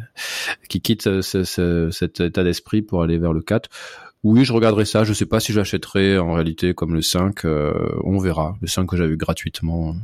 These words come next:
<laughs> j'en avais profité. Donc, euh,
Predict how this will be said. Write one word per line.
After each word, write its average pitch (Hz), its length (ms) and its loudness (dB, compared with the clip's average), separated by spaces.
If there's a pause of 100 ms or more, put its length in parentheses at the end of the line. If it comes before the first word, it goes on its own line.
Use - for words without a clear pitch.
(100)
<laughs> - 580 0
j'en 135 220 0
avais 90 220 -4
profité. - 500 -14 (560)
Donc, - 300 -2
euh, 87 580 0